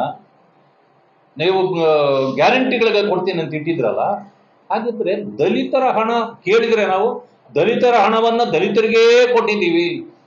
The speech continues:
ದಲಿತರಿಗೇ ಕೊಡ್ಬೇಕು, ಇನ್ನೊಬ್ಬರಿಗೆ ಕೊಡೋಕ್ ಬಿಡಲ್ಲ. ಭಾಷಣ ಮಾಡ್ತಿರಲ್ಲ,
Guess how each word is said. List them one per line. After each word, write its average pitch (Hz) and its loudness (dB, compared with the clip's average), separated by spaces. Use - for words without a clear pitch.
ದಲಿತರಿಗೇ 220 2
ಕೊಡ್ಬೇಕು, 185 0
ಇನ್ನೊಬ್ಬರಿಗೆ 208 -2
ಕೊಡೋಕ್ 196 -4
ಬಿಡಲ್ಲ. 165 -6
ಭಾಷಣ 135 -2
ಮಾಡ್ತಿರಲ್ಲ, 131 -4